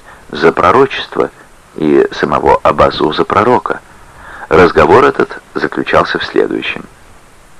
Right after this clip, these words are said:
«Вот вы, — говорит Абаза, — человек молодой, а я человек старый. То, о чем я говорю, я не увижу, а вы увидите.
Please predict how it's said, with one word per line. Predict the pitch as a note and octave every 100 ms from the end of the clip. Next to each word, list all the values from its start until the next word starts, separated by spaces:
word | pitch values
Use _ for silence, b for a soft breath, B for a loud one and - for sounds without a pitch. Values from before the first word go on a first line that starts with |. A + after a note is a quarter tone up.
| -
«Вот | F3 G#2 -
вы, — | G#2 D#3+
говорит | - A1 - -
Абаза, — | - - - -
человек | - D2+ D2 B2+ - -
молодой, | - F2 A2+ A#2+ - - - - B B B B B B B
а | -
я | C#3+ F#3+
человек | F3+ F3 E3 -
старый. | - F2 D2 C#2+ C#2+ - - B B B B -
То, | F2 -
о | F2+
чем | - D#2+ C#2+
я | D2
говорю, | C#2+ C#2+ E2 C3 D#3 B B -
я | - D#2
не | F2+ A#2+
увижу, | C#3+ - C#2 - - -
а | D2+
вы | C#2+ D2+
увидите. | G2 A#2+ D3+ - - -